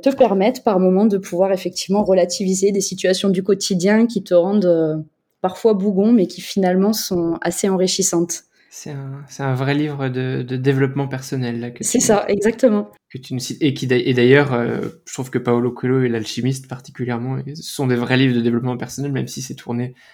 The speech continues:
Speaker 2: sous forme de, de roman.
Speaker 1: Tout à fait.
Speaker 2: Euh, j'ai, j'ai déjà trop souvent cité Paolo Coelho sur,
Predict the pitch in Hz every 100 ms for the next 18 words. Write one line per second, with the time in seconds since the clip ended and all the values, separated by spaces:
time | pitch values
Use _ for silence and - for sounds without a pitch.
0 | _ - 127 131 123 120 117 127 120 127
1 | 117 120 131 160 - _ _ _ _ 202
2 | - 165 160 156 143 160 139 - - 165
3 | - - 120 120 117 - 135 - 135 131
4 | 127 - 127 - 127 120 123 139 135 -
5 | 139 143 -